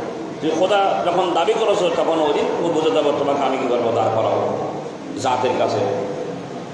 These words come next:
তখন ওই কারা যারা বেনামাজি, তাদের কি অবস্থা হবে? ফেরাউনের মতো হবে, নাউযুবিল্লাহ। হামান, ওবাই, ওবাই ইবনে খালফের সাথে থাকবে। তারা কোথায় থাকবে? ফেরাউনের সাথে থাকবে, ওবাই ইবনে খালফের সাথে থাকবে। যারা বেনামাজি,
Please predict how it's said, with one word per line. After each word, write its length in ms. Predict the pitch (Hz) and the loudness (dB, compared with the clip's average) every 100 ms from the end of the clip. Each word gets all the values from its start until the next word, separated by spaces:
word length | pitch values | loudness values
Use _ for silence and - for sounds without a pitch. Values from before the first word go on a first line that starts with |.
| - - - | -14 -12 -4
তখন 260 | 139 202 208 | -2 0 2
ওই 220 | 214 262 247 | 2 2 0
কারা 220 | 240 277 349 269 - | 0 0 -2 -4 -2
যারা 160 | 170 202 | 0 0
বেনামাজি, 480 | 202 208 269 311 311 | 2 0 2 0 2
তাদের 220 | 262 240 226 | 2 2 2
কি 80 | 240 | 2
অবস্থা 320 | 226 - 254 | 2 2 4
হবে? 200 | 269 320 - - - - - - | 4 2 0 -2 -4 -6 -8 -4
ফেরাউনের 480 | 196 208 202 196 185 | -2 2 4 4 2
মতো 220 | 170 156 | 2 0
হবে, 120 | 151 147 | 2 2
নাউযুবিল্লাহ। 600 | 139 143 135 127 120 117 - - - - - - - - - | 2 2 0 0 0 0 0 -2 -4 -6 -8 -10 -12 -10 -6
হামান, 540 | 160 226 233 196 160 | -2 0 2 0 2
ওবাই, 360 | 165 175 175 143 - - - - - - | 2 2 2 -2 -4 -6 -8 -10 -10 -2
ওবাই 300 | 147 170 208 | 0 2 2
ইবনে 180 | 208 190 | 2 0
খালফের 340 | 185 196 190 180 | 2 2 2 2
সাথে 200 | 175 170 | 0 2
থাকবে। 360 | 165 139 147 123 120 - - - - - | 0 2 2 2 0 -2 -4 -6 -8 -4
তারা 200 | 156 180 | -2 -2
কোথায় 200 | 170 226 | 0 0
থাকবে? 280 | 226 208 175 | 2 0 2
ফেরাউনের 440 | 165 208 214 214 202 | 2 2 2 2 2
সাথে 180 | 190 175 | 2 2
থাকবে, 300 | 180 160 156 120 - - - - - - | 0 0 0 0 -2 -4 -6 -8 -4 2
ওবাই 300 | 165 196 233 | 2 2 0
ইবনে 140 | 240 | 0
খালফের 340 | 202 226 247 | 2 2 2
সাথে 200 | 214 208 | 2 2
থাকবে। 280 | 190 180 165 | 2 2 2
যারা 240 | - 185 180 | 2 2 2
বেনামাজি, 460 | 151 151 165 147 | 2 0 0 0